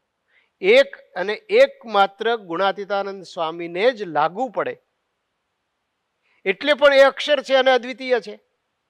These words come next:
સાંભળીએ, શ્રીજી મહારાજ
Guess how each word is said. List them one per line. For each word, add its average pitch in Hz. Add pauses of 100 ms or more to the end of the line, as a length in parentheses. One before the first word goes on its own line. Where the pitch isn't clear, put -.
(1800)
સાંભળીએ, 226 (2250)
શ્રીજી 208
મહારાજ 220